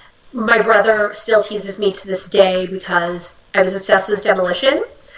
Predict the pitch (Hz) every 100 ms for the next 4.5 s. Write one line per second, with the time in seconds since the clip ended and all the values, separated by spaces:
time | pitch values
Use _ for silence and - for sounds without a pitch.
0 | - - _ 220 214 196 190 190 190 190
1 | 214 208 214 190 190 196 190 196 190 190
2 | - - 214 208 202 196 190 190 180 -
3 | - 175 185 - 180 - - - 208 -
4 | - 180 170 -